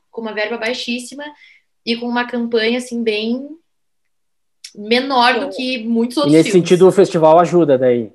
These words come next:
Speaker 3: vencer festival e tal, vai dando projeção.
Speaker 1: Ah, com certeza, porque acaba dando uma,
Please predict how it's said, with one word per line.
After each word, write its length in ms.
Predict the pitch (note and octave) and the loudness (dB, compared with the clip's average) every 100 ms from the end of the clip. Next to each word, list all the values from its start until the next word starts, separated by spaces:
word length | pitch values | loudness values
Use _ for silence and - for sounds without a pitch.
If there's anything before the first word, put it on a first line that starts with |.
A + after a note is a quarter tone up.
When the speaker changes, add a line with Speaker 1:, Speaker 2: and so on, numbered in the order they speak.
| _ | _
Speaker 3:
vencer 340 | B2 B2 - B2+ | -8 -6 -6 -8
festival 520 | B2+ - B2+ B2+ C3 | -8 -10 -8 -4 -6
e 40 | |
tal, 140 | B2 B2+ | -6 -6
vai 100 | C3+ | -4
dando 200 | C3+ C#3+ | -4 -6
projeção. 420 | D3 C#3+ D#3 B2+ A#2 | -8 -10 -12 -14 -6
Speaker 1:
Ah, 240 | G3 G#3+ | -2 0
com 120 | A#3 | -2
certeza, 340 | A#3 C#4 C4+ G#3 | -6 -4 -4 -4
porque 180 | F3 F#3+ | -8 -12
acaba 260 | F#3 F#3 | -10 -8
dando 140 | F#3 F#3+ | -8 -8
uma, 220 | G3 | -8